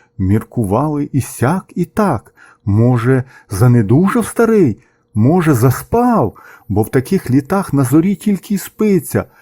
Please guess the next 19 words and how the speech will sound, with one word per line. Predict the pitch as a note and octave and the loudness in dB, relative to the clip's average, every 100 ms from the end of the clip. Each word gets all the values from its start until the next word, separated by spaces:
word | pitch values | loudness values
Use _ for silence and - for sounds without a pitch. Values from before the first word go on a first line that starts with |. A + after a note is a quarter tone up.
| - | -2
а | C#3+ | 0
вночі | F3+ G#3 - A#3+ | 0 -2 0 0
думки | C3+ E3 D#3+ A3+ A#3+ | 2 0 0 -2 -2
всякі | - - G3 - | -4 -4 -4 -2
в | F#3+ | 0
голови | C3+ C3 F#3+ F3 E3 | 2 2 2 2 2
лізуть | D3 F3 G3+ F3 E3 - | 4 4 2 -2 -10 -4
та | A#3 | -6
привиди. | A#3 - C3+ C#3 A2+ F#2+ - _ _ _ _ _ | -2 0 2 2 0 -2 -8 _ _ _ _ _
Старече | - - D3 G#3+ A#3 - | -16 -4 -2 -2 -4 -4
безсоння. | G2+ G#2 - A2+ A2+ G2+ F#2 - _ _ _ _ - - | -2 -2 -2 0 0 0 -2 -8 _ _ _ _ -20 -6
Аж | G#2 A#2+ C#3+ | -4 -4 -2
воно | E3+ E3+ | -2 0
не | F3 E3+ | -2 -2
захворів | F3 E3 G3 B2 A2+ A2 | -4 -2 0 0 0 0
Арсен | A2 - A2+ G#2 G#2+ B2+ | -4 -4 -2 -2 -4 -10
і | A#2 G#2 | -2 0
не | A#2+ | 0
заспав. | C#3 C#3+ - - F2 - | -2 -6 -8 -10 -8 -10